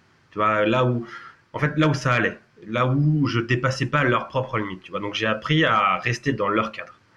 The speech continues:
Et ce qui aujourd'hui est quand même assez difficile parce que je me retrouve un peu parfois dans Esteban. Et c'est d'autant plus dur de, de, de supporter ça, alors que moi, je sais que parfois, j'étais un peu comme lui, ouais. Même très souvent, euh, exploser pour rien, euh,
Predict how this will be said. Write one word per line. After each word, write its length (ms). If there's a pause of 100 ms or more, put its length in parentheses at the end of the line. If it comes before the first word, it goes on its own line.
Et 220
ce 140 (100)
qui 220
aujourd'hui 600
est 60
quand 120
même 120
assez 180
difficile 320
parce 160
que 300 (600)
je 140
me 80
retrouve 280
un 40
peu 120
parfois 280
dans 140
Esteban. 380 (400)
Et 80
c'est 140
d'autant 220
plus 180
dur 360
de, 840 (100)
de, 220 (120)
de 160
supporter 640
ça, 460 (420)
alors 280
que 80
moi, 200
je 120
sais 160
que 40
parfois, 260
j'étais 180
un 60
peu 100
comme 180
lui, 80
ouais. 140 (220)
Même 140
très 160
souvent, 400 (300)
euh, 40 (220)
exploser 500
pour 200
rien, 400
euh, 80